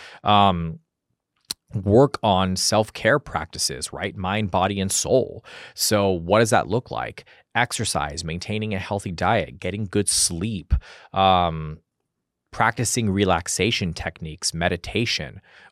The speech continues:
All of these things will really help to get you where you need to go. And I know, look, for a lot of people, it's like, "Ugh, uh, I don't wanna have to do all of that stuff. Like, that's too much work." And look, that's your choice. That's your decision. But what I can tell you is that it does work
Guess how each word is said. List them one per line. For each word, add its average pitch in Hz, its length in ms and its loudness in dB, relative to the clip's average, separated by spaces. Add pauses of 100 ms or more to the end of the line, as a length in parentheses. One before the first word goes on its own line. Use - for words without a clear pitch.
(100)
All 135 260 6
of 135 80 -4
these 113 260 -4
things 131 360 -6
will 87 140 -2
really 101 320 -4
help - 480 -4
to 92 100 -6
get 90 280 0
you 98 140 -6
where 90 160 -2
you 92 140 -4
need 92 160 -6
to - 40 -10
go. - 220 -4
And 143 100 -2
I 170 60 4
know, 101 320 0 (220)
look, - 260 -10 (320)
for 117 140 -2
a 107 40 2
lot 123 200 6
of 127 40 0
people, 123 240 -2
it's 98 80 -2
like, 90 280 0
"Ugh, 90 400 -4 (120)
uh, 101 380 0
I 101 140 4
don't 113 100 4
wanna 101 140 4
have 90 180 -4
to - 80 -12
do 90 160 0
all 82 140 2
of 82 80 -2
that 78 180 -4
stuff. 80 300 -4
Like, 80 140 -10
that's 117 200 0
too - 160 -4
much 87 220 -4
work." 82 320 -4
And 101 100 -6
look, 123 160 -6
that's - 180 -6
your 127 80 -6
choice. 117 320 -8
That's 87 200 -10
your 120 80 -4
decision. 82 480 -8 (260)
But 98 80 -6
what 90 160 2
I 87 60 2
can 107 260 -2
tell 131 180 0
you 147 300 -2
is 90 120 -6
that 90 180 0
it 92 200 -8
does 85 300 0 (240)
work 85 460 -4